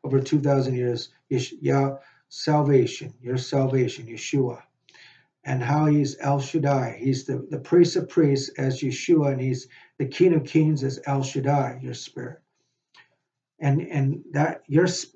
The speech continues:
your Spirit, oh Father God, which is Yeshua El Shaddai, should dwell in us. Amen. And so we thank you and praise you.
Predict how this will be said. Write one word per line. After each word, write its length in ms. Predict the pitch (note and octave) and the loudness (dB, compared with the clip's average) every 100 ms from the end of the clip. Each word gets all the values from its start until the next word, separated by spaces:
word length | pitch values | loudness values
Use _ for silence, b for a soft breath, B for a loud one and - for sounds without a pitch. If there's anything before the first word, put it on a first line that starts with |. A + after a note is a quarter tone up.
| _ _ | _ _
your 220 | - D#3 | 0 2
Spirit, 440 | F3 - - F#3+ C#3+ | 2 0 6 6 6
oh 140 | B2+ | 4
Father 440 | A#2+ - A#2+ A#2 A#2 | -2 -4 -4 -4 -6
God, 440 | B2 A2+ A2 C3 - | -6 -6 -8 -12 -12
which 200 | - B2+ | -8 -4
is 140 | C#3+ C3 | -2 0
Yeshua 540 | C3+ - E3+ D#3+ C#3 | 0 4 6 6 6
El 80 | C3+ | 0
Shaddai, 540 | C3 C#3+ C3 B2+ A#2+ B2 b | -2 -4 -2 -2 -4 -8 b
should 180 | - C#3 | -10 -8
dwell 360 | C3 D3 C#3+ C#3 | 0 4 4 4
in 120 | B2+ | 2
us. 540 | C3+ C3 - - - _ _ _ _ _ _ _ _ _ _ - | 0 -2 -8 -18 -20 _ _ _ _ _ _ _ _ _ _ -6
Amen. 640 | C3+ C3 B2+ B2 B2 C3+ C3 _ | 0 2 2 0 -2 -4 -6 _
And 180 | C#3 C3+ | -6 -4
so 140 | B2+ C#3 | 0 4
we 160 | C#3 | 4
thank 360 | C3+ D3 D#3 D3+ | 6 4 2 2
you 120 | D#3 | 0
and 100 | C#3 | 0
praise 420 | - C#3 A#2+ A2 | 0 -2 -2 -6
you. 220 | - A#2 | -10 -12